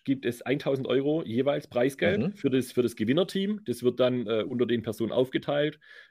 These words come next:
Speaker 1: Ähm, müssen wir dann eben gucken, ob's, ob's drei bis fünf oder, oder fünf Personen sind.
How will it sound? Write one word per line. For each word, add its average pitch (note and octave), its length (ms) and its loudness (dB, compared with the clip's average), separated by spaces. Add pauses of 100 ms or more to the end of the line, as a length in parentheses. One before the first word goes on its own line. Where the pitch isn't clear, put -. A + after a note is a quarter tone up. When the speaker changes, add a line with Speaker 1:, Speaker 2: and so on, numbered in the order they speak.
(100)
Speaker 1:
Ähm, G#2+ 340 2
müssen G2 160 -6
wir G#2+ 80 0
dann G#2 140 0
eben G2+ 180 -4
gucken, B2 320 -4
ob's, - 300 -14
ob's - 160 -14
drei A2 240 -2
bis G2 160 -6
fünf C#3+ 240 -4
oder, F#2+ 240 0
oder F2+ 160 -4
fünf F3+ 240 -4
Personen C#3+ 420 -2
sind. C3+ 300 0